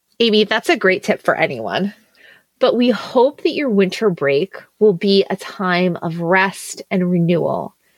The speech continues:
so you can return to the spring semester feeling fresh and ready to go. Now, Amy, we've reached that time in the episode. What are you gonna say out loud this week?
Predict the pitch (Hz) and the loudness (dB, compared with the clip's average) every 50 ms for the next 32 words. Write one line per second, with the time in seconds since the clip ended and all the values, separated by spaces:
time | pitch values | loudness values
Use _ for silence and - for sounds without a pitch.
0 | _ - - - - 226 196 190 202 240 285 285 - - 320 320 277 262 - - | _ -14 -6 0 2 4 4 6 4 4 2 2 0 -4 -4 -4 -4 -4 -4 -2
1 | - 208 180 170 165 165 170 - 180 180 170 160 - - - - 190 190 190 208 | -2 0 0 0 0 -2 -2 -4 -4 -6 -8 -10 -10 -10 -2 0 2 2 2 0
2 | 196 - 226 196 165 151 156 - - - 160 156 156 - 170 - _ - - 196 | -2 -2 0 0 0 0 0 -4 -4 -4 -2 -2 -2 -4 -6 -10 _ -2 0 2
3 | 180 165 156 151 151 151 147 165 - - - - 175 156 156 - - - - - | 2 2 2 0 -4 -4 -6 -8 -10 -12 -4 -2 0 0 0 -2 -4 -6 -8 -10
4 | - - 190 170 170 156 156 170 151 151 156 151 131 147 - - - 65 - - | -6 -4 -4 -2 -2 0 0 2 2 2 2 2 2 0 0 0 -2 -4 -4 -6
5 | - - _ _ _ _ _ _ _ _ _ _ _ _ _ _ _ _ _ _ | -10 -14 _ _ _ _ _ _ _ _ _ _ _ _ _ _ _ _ _ _
6 | _ _ _ _ _ _ _ _ _ _ _ _ _ 202 185 170 170 175 - - | _ _ _ _ _ _ _ _ _ _ _ _ _ 0 0 2 0 0 -2 -2
7 | 214 233 240 220 202 175 170 170 - - - 180 175 190 175 160 175 180 185 196 | -2 0 2 2 0 0 -2 -4 -8 -10 -4 -2 0 0 0 0 0 2 2 2
8 | 196 - - 240 220 - - - - 202 190 180 185 180 185 180 175 170 - - | 0 0 -2 -2 -2 -2 -4 -4 -4 -2 0 0 0 0 0 0 0 0 -2 -6
9 | 165 - - 160 - - - - - _ _ _ _ _ _ _ _ _ _ _ | -10 -8 -6 -6 -6 -6 -8 -12 -12 _ _ _ _ _ _ _ _ _ _ _
10 | - 185 190 208 220 - - 311 285 254 233 214 202 196 185 190 196 180 175 - | -4 -2 0 0 0 0 -2 -2 -2 0 2 4 4 4 4 2 0 0 -2 -4
11 | - - 190 170 165 160 165 160 - 165 165 143 143 143 131 131 - 160 - _ | -4 -2 0 0 2 0 0 -2 -2 -2 -2 0 0 -2 -4 -4 -8 -10 -14 _
12 | _ 160 - 139 143 - - - - - - _ _ - - | _ -8 -6 -6 -6 -8 -12 -14 -16 -18 -18 _ _ -20 -20